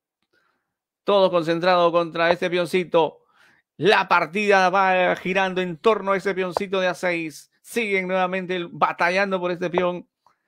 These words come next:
Dama cuatro, poniendo la estabilidad al peón pasado.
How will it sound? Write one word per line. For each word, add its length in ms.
Dama 520
cuatro, 340
poniendo 300
la 60
estabilidad 760
al 160
peón 180
pasado. 600